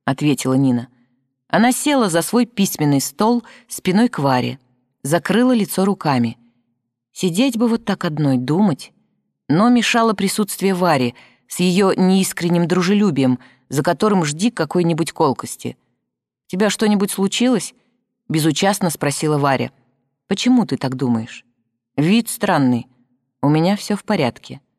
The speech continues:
"Что-то незаметно". Нина гневно обернулась к ней. "Что ты привязываешься?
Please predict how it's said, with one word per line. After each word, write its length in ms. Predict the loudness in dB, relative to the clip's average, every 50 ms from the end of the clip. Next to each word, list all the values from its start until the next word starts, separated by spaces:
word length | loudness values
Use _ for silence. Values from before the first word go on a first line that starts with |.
| _ _ _ _ _ _ _ _
"Что-то 340 | -14 -4 -2 -2 0 2
незаметно". 680 | 2 2 2 2 2 2 2 2 0 -2 -6 -8 -8 -10 -14 _ _ _ _ _ _ _ _ _ _ _
Нина 420 | 2 4 4 6 4 4 2 0 -4 -10 -20 -20 _ _
гневно 580 | -2 0 2 4 4 4 4 4 4 2 2 0 -2
обернулась 640 | -4 0 2 0 2 2 2 2 2 0 0 -4 -6
к 100 | -6 -4
ней. 260 | -2 -2 -2 -2 -6 _ _ _ _ _ _ _ _ _
"Что 260 | -14 -4 -2 -2 0
ты 100 | 0 0
привязываешься? 840 | 2 2 2 4 2 2 2 0 0 0 0 -2 -4 -4 -6 -6